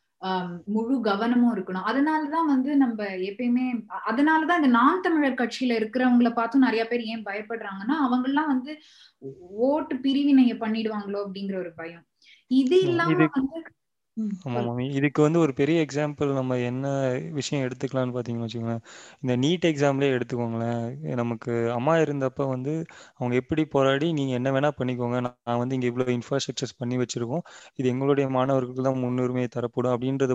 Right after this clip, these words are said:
Speaker 2: போராடி சென்ட்ரல் கிட்ட தைரியமா நின்னு பேசி, இங்க வந்து அந்த எக்ஸாம் தமிழ்நாடு ஸ்டேட்ல மட்டும் அது வந்து நடக்க விடாம பண்ணிட்டு இருந்தாங்க. அதுவே இப்ப நம்ம இங்க, அ, ரெண்டு வருஷமா, அ, ந-, பிரச்சனை நடந்துட்டு இருக்கு.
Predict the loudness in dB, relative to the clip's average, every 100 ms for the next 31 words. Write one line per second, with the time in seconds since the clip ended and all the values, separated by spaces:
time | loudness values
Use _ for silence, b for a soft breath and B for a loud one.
0 | -2 0 2 0 -4 -8 -8 -6 -4 -4
1 | -4 -6 -10 B B B 0 2 2 2
2 | 2 2 0 -2 0 0 0 -2 -4 -4
3 | _ _ -6 0 2 2 4 2 4 2
4 | 2 0 0 0 0 0 -2 -2 -2 -2
5 | -2 -2 -2 0 0 -2 -2 -2 -2 -2
6 | -2 -2 -4 -6 -6 -6 -4 -4 -4 -8
7 | _ B B B 0 2 4 2 2 2
8 | 4 2 2 2 2 -2 B B B -6
9 | -4 -2 0 0 0 2 4 4 2 0
10 | -4 -4 -2 -2 -2 -4 -2 -2 -2 -2
11 | -4 -4 -4 -2 -2 -2